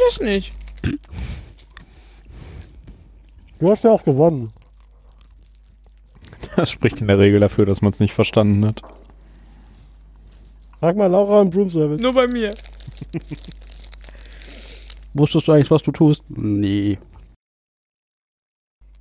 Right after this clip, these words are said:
Speaker 2: So klingt übrigens das Spielmaterial, wenn es in einer Tüte verpackt ist.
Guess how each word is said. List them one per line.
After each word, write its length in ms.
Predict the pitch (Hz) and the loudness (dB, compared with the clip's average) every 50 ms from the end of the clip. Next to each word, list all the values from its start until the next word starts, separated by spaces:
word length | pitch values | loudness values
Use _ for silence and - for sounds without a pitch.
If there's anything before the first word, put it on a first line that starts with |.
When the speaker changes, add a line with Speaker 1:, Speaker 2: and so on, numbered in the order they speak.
| - - - - _ _ - | -20 -20 -20 -20 _ _ -18
Speaker 2:
So 200 | 104 120 151 160 | -10 -6 -6 -6
klingt 280 | - - 175 170 - - | -4 -4 -4 -4 -4 -8
übrigens 280 | 151 160 151 143 - | -8 -6 -6 -6 -6
das 120 | - 131 - | -8 -10 -10
Spielmaterial, 560 | - - 156 143 143 139 - 147 135 135 127 | -8 -6 -6 -4 -6 -6 -4 -4 -4 -4 -4
wenn 100 | 135 131 | -6 -8
es 120 | - - | -8 -10
in 100 | 135 131 | -10 -10
einer 180 | 135 123 120 107 | -8 -8 -8 -8
Tüte 220 | - 143 139 - | -8 -10 -12 -12
verpackt 360 | - - - - 113 - - | -16 -16 -14 -14 -14 -16 -16
ist. 200 | 120 117 - - | -20 -20 -20 -20